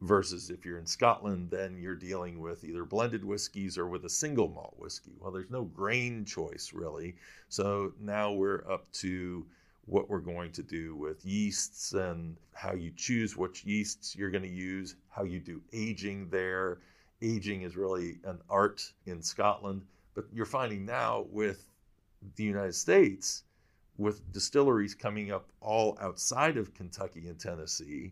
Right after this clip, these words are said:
that other regions are also having to deal with their own issues. When I went out to Denison, Texas, which is in North Texas, I went to a place called Iron Root,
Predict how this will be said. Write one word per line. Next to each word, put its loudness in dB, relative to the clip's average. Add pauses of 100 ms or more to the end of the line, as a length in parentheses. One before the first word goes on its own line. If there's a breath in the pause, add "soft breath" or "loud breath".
(120)
that 6
other 6
regions -4
are 6
also 2
having -6
to -6
deal 0
with -6
their 0
own 0 (180)
issues. -8
When -4
I -2
went -2
out -2
to -2
Denison, -2
Texas, 0
which -16
is -8
in -6 (320)
North 6
Texas, -8 (720 soft breath)
I 4
went 4
to 2
a 0
place -2
called -2
Iron 4
Root, -8